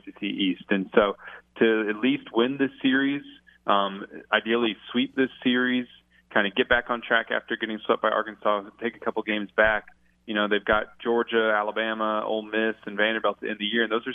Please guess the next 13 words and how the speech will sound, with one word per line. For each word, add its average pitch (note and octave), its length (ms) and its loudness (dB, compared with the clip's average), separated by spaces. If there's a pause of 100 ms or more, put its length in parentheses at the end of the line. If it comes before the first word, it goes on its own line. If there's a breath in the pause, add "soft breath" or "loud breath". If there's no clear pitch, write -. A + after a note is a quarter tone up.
some A#2+ 100 -8
winnable A#2 320 -2
games. A2+ 300 0
Ole G#2 80 2
Miss G#2 240 -2
and G#2 100 -20
Vanderbilt G#2+ 340 -2
haven't G#2 220 0
been, G#2 100 -10 (380 loud breath)
uh, G2+ 460 2
that A2 200 0
great A2+ 280 -2
this A2 120 -6